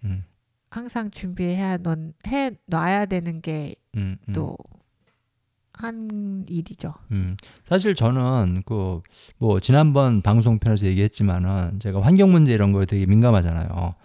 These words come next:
Speaker 2: 많이 민감하시죠.
Speaker 1: <laughs> 그래서 그 뭐 K-팝, K-드라마, 뭐 K-스킨케어 이렇게 한국적인 그런, 한국적인 그런 것들이 세계화되고 굉장히 세계적으로 인기를 얻고 있는데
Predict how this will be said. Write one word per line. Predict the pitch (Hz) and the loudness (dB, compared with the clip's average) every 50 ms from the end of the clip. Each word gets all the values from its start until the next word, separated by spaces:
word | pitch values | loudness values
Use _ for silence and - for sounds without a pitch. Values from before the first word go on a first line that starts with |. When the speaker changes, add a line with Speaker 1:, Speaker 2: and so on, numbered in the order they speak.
| _ - - - | _ -20 -14 -6
Speaker 2:
많이 | 165 175 175 180 196 202 | -4 -4 -2 -2 -4 -4
민감하시죠. | 185 170 175 196 - 160 160 165 156 - - - - 165 - - 151 - 226 | -6 -8 -10 -10 -10 -10 -10 -8 -8 -8 -8 -4 0 0 0 0 -2 -8 -10
Speaker 1:
<laughs> | 254 240 247 233 - | -14 -14 -18 -16 -8
그래서 | - 123 127 120 110 156 190 208 - _ _ _ _ _ _ _ _ | -4 -2 -2 0 0 -2 -2 -4 -6 _ _ _ _ _ _ _ _
그 | - 139 127 120 110 101 95 - _ _ _ _ | -6 -4 -4 -2 -4 -6 -6 -10 _ _ _ _
뭐 | 120 120 113 101 90 82 - - _ | 2 4 4 4 2 0 -4 -12 _
K-팝, | - 175 190 180 - - 131 104 82 - _ _ _ _ _ _ _ _ | -4 -2 0 0 0 0 -2 -2 -2 -4 _ _ _ _ _ _ _ _
K-드라마, | - - 165 143 107 110 110 107 101 92 85 90 85 - _ | -6 -4 -2 0 2 2 4 4 4 2 0 -2 -6 -10 _
뭐 | - 104 98 92 90 | -4 -2 -2 -2 -4
K-스킨케어 | - - 156 160 135 - - - 170 160 - - 104 90 85 | -4 -2 -2 -2 -2 -2 0 2 4 4 4 2 0 0 0
이렇게 | 92 101 - - 110 104 | -2 -4 -4 -4 -2 -2
한국적인 | 98 87 107 170 196 208 196 214 208 196 - _ _ - - _ - 156 143 135 127 131 131 120 113 107 104 - _ _ _ | 0 2 4 4 6 6 6 6 4 2 0 _ _ -20 -20 _ -2 0 0 0 0 0 2 4 4 2 0 -2 _ _ _
그런, | - 123 127 127 123 117 110 104 95 95 98 - _ _ _ _ _ _ _ _ _ _ _ _ _ | -2 0 2 4 4 4 4 4 2 2 0 -4 _ _ _ _ _ _ _ _ _ _ _ _ _
한국적인 | _ - 175 196 202 190 - - 190 180 | _ 2 4 4 4 4 2 2 4 4
그런 | 147 131 131 131 | 6 6 4 6
것들이 | 131 127 123 - - 127 123 123 107 | 4 2 2 0 -2 0 0 0 2
세계화되고 | - 127 127 123 139 139 131 127 123 117 110 95 101 95 90 95 123 175 214 - - | 4 4 4 4 4 4 4 4 4 4 2 2 0 -2 0 0 -2 -2 -2 -4 -4
굉장히 | - 107 113 110 113 113 110 107 101 95 - _ _ _ _ _ _ _ | 0 2 2 2 2 2 0 0 -2 -4 -6 _ _ _ _ _ _ _
세계적으로 | - - 123 120 143 139 123 123 113 113 110 104 | -2 0 2 2 2 2 2 0 0 -2 0 2
인기를 | 101 107 123 - 131 123 120 110 | 4 4 4 4 2 0 0 0
얻고 | 92 87 - - 117 104 | -2 -2 -2 -2 0 0
있는데 | 95 92 90 90 98 123 120 104 90 92 | 0 0 0 0 -2 -2 -2 -4 -4 -6